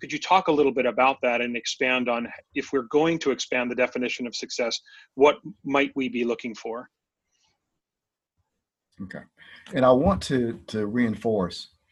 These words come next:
Speaker 2: that, um, there's nothing wrong with European culture. There's nothing wrong with white culture. It's just not the world's only culture.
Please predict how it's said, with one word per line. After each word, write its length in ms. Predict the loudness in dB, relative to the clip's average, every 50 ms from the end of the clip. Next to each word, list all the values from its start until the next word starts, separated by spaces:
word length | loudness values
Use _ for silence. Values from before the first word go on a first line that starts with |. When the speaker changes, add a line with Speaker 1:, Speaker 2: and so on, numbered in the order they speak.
| _ _ -20 _ _ _ _ _ -6
Speaker 2:
that, 360 | -2 0 0 0 0 -2 -4 _ _ _ -20 -20 _ _ _ _ _ _ _ _ -20 -20 -20 _ _ _ _ _ _ -8
um, 540 | -4 -2 0 0 2 0 -2 -4 -6 -10 -14 _ -14 -6
there's 220 | -4 -4 0 2
nothing 280 | 2 0 2 2 0 0
wrong 220 | 2 2 0 0
with 120 | -2 -2
European 400 | -4 -2 -4 -4 -4 -4 -4 -4
culture. 400 | -2 -4 -4 -6 -6 -10 -14 -16 _ _ _ _ _ _ _ _ _ _ _ -20 -20 -20 _ _ _ _ _ _ _ -10
There's 160 | -8 -6 -2 0
nothing 280 | 0 0 0 -2 -2 -2
wrong 280 | -2 -2 -2 -2 -2
with 100 | -4 -2
white 240 | -2 -2 -2 -2 -2
culture. 360 | -4 -6 -6 -6 -10 -16 -16 -14 -12
It's 100 | -8 -4
just 200 | -2 -2 0 0
not 140 | 0 0 0
the 60 | -2
world's 280 | -2 -2 -2 -2 -2 0
only 200 | -2 -2 -2 0
culture. 460 | 0 -2 -2 -2 -4 -10 -14 -14